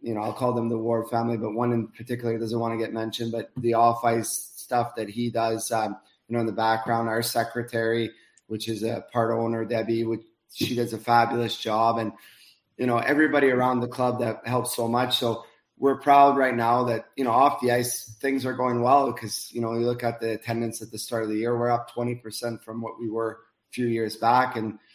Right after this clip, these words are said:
you look around the league, you look around the N H L, you look around a lot of indoor events, you know, we're right up there with, with growth. So, uh, I think, you know, talk about them, look at, you guys have the podcast here, Stars T V has been incredible.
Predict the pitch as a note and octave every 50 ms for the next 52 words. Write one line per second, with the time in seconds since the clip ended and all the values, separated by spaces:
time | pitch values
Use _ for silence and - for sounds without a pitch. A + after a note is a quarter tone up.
0 | _ _ _ - A#2+ B2 B2+ B2 C#3 B2 B2 B2 B2 B2 A#2+ A#2+ A#2+ A#2 A#2+ C3
1 | C3 C3 A#2+ A2+ A#2+ A#2+ B2 B2 B2 B2 A#2 A#2 A#2+ A#2+ A#2+ A#2 A#2 A#2 A#2 A#2
2 | A#2 A2+ A2 - - B2+ B2 A#2+ A#2+ A#2 A#2 A#2+ A#2+ B2 A#2+ A#2+ A#2+ A#2+ A#2+ A#2
3 | A#2 A#2+ A#2 - - _ _ _ - A#2 A#2+ A#2+ A#2 A2+ - - _ - B2+ A#2+
4 | A2+ A#2+ B2 A#2+ A#2 A2+ A2 - A#2+ A#2+ B2 B2 A#2+ A#2+ - - - - _ _
5 | _ _ _ _ _ - A#2+ A#2+ A#2 A#2 A#2 B2 B2 B2 A#2+ B2 B2 B2 B2 A#2+
6 | A#2+ A#2+ - - A#2+ A#2 A#2 A2+ A#2 A#2 A2 - - - _ _ B2 A#2+ A#2 -
7 | _ - A#2+ B2 B2 B2 B2 B2 - - - - - B2+ A#2+ A#2 A#2 A2+ A2 A2+
8 | A2+ - - _ _ _ _ - A#2+ B2+ A#2+ - D3+ C#3+ - - - _ _ _
9 | _ _ - A#2+ A#2 A2 A2 A2 G#2+ G#2+ - - - _ _ _ _ _ _ -
10 | B2+ B2 A#2+ - A#2+ G#2+ A#2 A2 G#2+ A2 A2+ A2+ A#2 A#2 A#2 A2+ A#2 A#2 A#2+ A#2+
11 | A2 F#2+ - - - - A#2+ A#2 A#2 B2 A#2+ A2+ - - A2+ G2+ G2+ A#2 - -
12 | A2+ A2+ A2+ G#2+ - A2 G#2 G#2 - - A#2+ A#2 A#2+ A#2 - - A#2+ A#2+ A#2+ A#2
13 | A#2+ - - A2+ A2+ A2 A#2 A#2 A#2+ A#2 G#2 - - A2+ G#2 G#2 G2+ - - _
14 | _ _ - A2 A2 G#2+ - - B2 A#2+ A#2 G#2+ G2+ G#2+ G#2 F#2+ - -